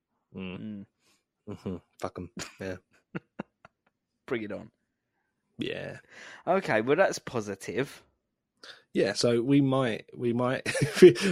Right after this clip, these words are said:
Speaker 1: mate, if we get, honestly, if we get an apology, that'd be fucking amazing.
Speaker 2: <laughs>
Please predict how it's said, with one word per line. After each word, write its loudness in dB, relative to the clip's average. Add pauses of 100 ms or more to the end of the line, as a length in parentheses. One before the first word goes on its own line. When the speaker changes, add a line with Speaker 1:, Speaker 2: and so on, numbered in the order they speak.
(100)
Speaker 1:
mate, -4
if -12
we 4
get, -4
honestly, 0
if -12
we -2
get 2
an -6
apology, -6
that'd -20
be -18
fucking -10
amazing. -12 (100)
Speaker 2:
<laughs> -2